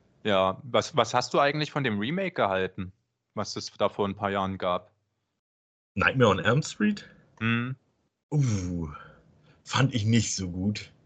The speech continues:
Speaker 1: Gut, da bin ich froh. Ich fand's furchtbar, also
Speaker 2: Ja, also n-, nicht so gut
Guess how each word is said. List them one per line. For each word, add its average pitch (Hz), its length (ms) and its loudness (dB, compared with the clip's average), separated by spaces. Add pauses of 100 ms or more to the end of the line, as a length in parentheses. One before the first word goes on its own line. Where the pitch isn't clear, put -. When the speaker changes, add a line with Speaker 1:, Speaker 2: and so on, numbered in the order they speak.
(380)
Speaker 1:
Gut, 98 220 -4
da 98 80 0
bin 98 140 0
ich 101 120 0
froh. 95 240 2
Ich 90 120 -4
fand's 92 340 -2 (360)
furchtbar, 85 640 -2
also 85 320 -4 (260)
Speaker 2:
Ja, 90 380 2
also 98 220 -2
n-, 120 300 4
nicht 127 320 4
so 113 160 2
gut 117 280 -4